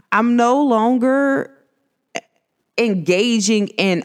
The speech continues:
arguments. And people be like, "What?" Like, bruh, I don't, uh, most people I really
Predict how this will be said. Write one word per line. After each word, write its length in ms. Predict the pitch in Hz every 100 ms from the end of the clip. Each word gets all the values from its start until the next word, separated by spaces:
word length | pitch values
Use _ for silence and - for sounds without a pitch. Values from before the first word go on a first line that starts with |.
| -
arguments. 800 | 165 165 170 156 131 107 - -
And 140 | 170 185
people 240 | 277 285
be 120 | 220
like, 200 | 190 151
"What?" 400 | 143 139 165 160
Like, 240 | 170 160 160
bruh, 180 | 170 -
I 60 | -
don't, 300 | 440 392 - _ _ _ -
uh, 80 | 220
most 400 | 247 381 466 -
people 260 | 330 311
I 140 | 302 277
really 600 | 180 135 160 247 294